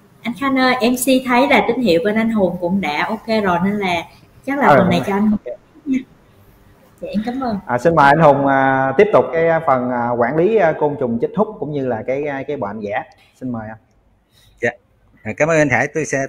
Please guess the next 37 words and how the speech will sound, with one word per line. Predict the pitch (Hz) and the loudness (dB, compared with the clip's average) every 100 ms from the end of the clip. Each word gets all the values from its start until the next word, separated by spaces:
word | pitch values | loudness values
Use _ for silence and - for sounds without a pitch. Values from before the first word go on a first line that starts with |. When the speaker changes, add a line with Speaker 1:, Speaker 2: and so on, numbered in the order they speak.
| - | -6
Speaker 3:
tiếp, | 175 _ | -10 _
tiếp | 180 - _ | -8 -8 _
cái | 156 | -6
phần | 123 110 | -6 -4
đó. | 131 - - - - _ _ | -6 -6 -20 -20 -20 _ _
Có | 190 | -2
những | 160 | -2
cái | - | -4
con, | - 143 139 | -2 -2 0
à, | 139 131 | -4 -4
sâu | - - 135 123 | -8 -4 -4 0
vẽ | 131 | 0
bùa, | 139 107 90 - _ _ | 2 2 0 -6 _ _
à, | - 110 | -10 -6
bà | 95 | -6
con | 104 117 123 | -2 -2 0
lưu | 127 | -2
ý, | 131 156 254 - | -2 -2 -6 -8
ngoài | 113 113 110 | -2 -2 -2
cái | 147 - | -8 -8
chuyện | 101 104 117 | -8 -6 -6
là | 98 | -8
nó | 110 | -8
chích | 120 151 _ _ | -6 -8 _ _
làm | - 98 98 | -8 -6 -4
hư | 139 135 131 - | -2 -2 -4 -6
cái | |
đọt, | - 104 | -2 -2
không | - 127 | -2 -6
phải | 147 | -2
hư | 147 135 | -2 -2
cái | |
đọt | 139 98 | -6 -6
mà | - | -6
nó | 107 139 | -6 -6
quăng | 139 127 123 | -6 -8 -8
queo | 123 120 | -8 -8